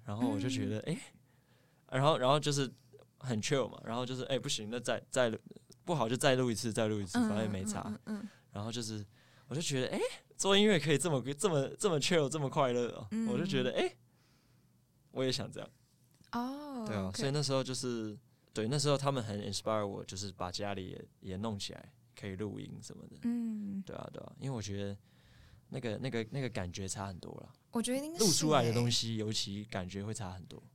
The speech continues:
Speaker 2: 对啊，就是在歌曲上的表现，因为
Speaker 1: 对。
Speaker 2: 是很松的状态啊，我觉得这真的好重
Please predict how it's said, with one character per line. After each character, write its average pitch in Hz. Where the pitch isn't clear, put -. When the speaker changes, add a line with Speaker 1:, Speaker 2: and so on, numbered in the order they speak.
Speaker 2:
对 302
啊， 208
就 254
是 247
在 240
歌 226
曲 202
上 -
的 -
表 -
现， -
因 -
为 349
Speaker 1:
对。 349
Speaker 2:
是 359
很 294
松 -
的 170
状 175
态 202
啊， -
我 208
觉 214
得 247
这 254
真 226
的 190
好 185
重 -